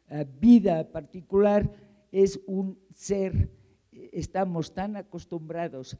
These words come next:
a generalizar que, eh, no entendemos o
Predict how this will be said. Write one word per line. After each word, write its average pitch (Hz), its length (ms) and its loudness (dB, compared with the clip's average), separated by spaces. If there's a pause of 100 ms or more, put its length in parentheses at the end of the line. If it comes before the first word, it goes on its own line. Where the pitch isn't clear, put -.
a 143 100 -8
generalizar 160 960 -8 (380)
que, 190 380 0
eh, 151 420 -10 (220)
no 202 480 2
entendemos 180 1080 -6 (460)
o 165 260 0